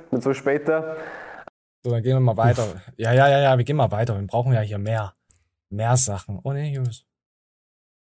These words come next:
Speaker 2: ist sogar richtig so.
Speaker 1: Ich war extrem unzufrieden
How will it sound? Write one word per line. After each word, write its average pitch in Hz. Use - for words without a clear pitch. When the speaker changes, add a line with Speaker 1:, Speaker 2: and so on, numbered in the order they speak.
Speaker 2:
ist -
sogar 123
richtig 185
so. 104
Speaker 1:
Ich 170
war 185
extrem 185
unzufrieden 202